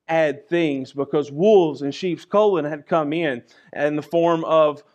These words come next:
what Paul calls the Judaizers. And we'll see where Galatia isn't the only time. Uh, there was a M O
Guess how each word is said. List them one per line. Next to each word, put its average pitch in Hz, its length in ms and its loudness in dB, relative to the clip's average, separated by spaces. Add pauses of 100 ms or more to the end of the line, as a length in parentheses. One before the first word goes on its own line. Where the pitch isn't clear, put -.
what 147 280 -2
Paul 190 320 4
calls 160 340 2
the 151 100 -4
Judaizers. 156 760 0
And 156 140 -2
we'll 156 100 -2
see 196 300 -2
where 160 420 2 (240)
Galatia 196 560 4
isn't 214 380 4
the 226 120 2
only 233 540 2 (320)
time. 143 440 -2 (600)
Uh, 160 180 2
there 175 180 4
was 202 140 2
a 185 140 0
M 220 220 2
O 233 360 4